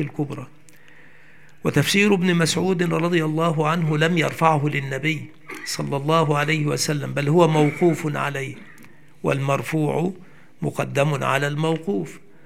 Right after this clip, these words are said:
قال ابن كثير رحمه الله: "وهذا التفسير غريب جدا،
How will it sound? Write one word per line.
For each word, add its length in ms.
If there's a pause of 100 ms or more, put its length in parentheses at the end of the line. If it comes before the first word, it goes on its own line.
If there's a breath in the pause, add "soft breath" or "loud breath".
(360 loud breath)
قال 220
ابن 200
كثير 520
رحمه 500
الله: 460
"وهذا 460
التفسير 800
غريب 720
جدا، 440